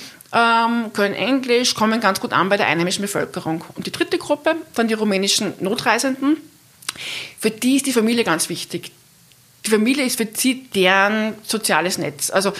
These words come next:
wenn die Familie ruft und sie hätten da auch irgendwie eine fixe Arbeit, die würden sofort losstarten, zusammenpacken und nach Hause fahren. Also die Familie ist für die wirklich ihr, ihr, ihr Netz. Ähm,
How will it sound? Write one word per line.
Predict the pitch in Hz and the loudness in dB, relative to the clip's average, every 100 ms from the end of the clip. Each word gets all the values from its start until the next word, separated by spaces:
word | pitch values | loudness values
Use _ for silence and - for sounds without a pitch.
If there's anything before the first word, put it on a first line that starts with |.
| - - | -10 -4
wenn | 208 | 0
die | 226 | 0
Familie | 233 247 233 | 2 4 4
ruft | 220 254 285 | 2 -2 -2
und | 247 226 | -4 0
sie | 220 | 0
hätten | 196 233 | 0 0
da | 214 190 | 2 2
auch | |
irgendwie | 226 214 | 2 -2
eine | 214 | -4
fixe | 220 - | -2 0
Arbeit, | 170 202 220 | 2 2 -2
die | 220 | -4
würden | 214 240 | -4 -6
sofort | 233 - 214 220 | -8 0 0 0
losstarten, | 214 240 - 233 220 247 | -2 -2 0 0 0 -2
zusammenpacken | 208 202 214 208 220 | -2 2 0 0 -2
und | 208 | -2
nach | - | 0
Hause | 143 175 | 0 0
fahren. | 180 156 151 | -2 -2 -2
Also | 180 196 | -2 -2
die | - - | -4 -4
Familie | 208 208 240 247 240 - | 0 0 2 4 2 0
ist | 220 - | -2 -2
für | |
die | 214 - 240 | -4 -2 0
wirklich | 208 247 - 233 - | 0 -2 -4 -8 -6
ihr, | 220 220 - | 0 0 0
ihr, | 175 | -2
ihr | - 180 | 0 2
Netz. | 175 247 - - - - - - - - | 2 0 -2 -4 -6 -8 -10 -12 -16 -2
Ähm, | 202 202 202 202 208 | 4 4 4 2 0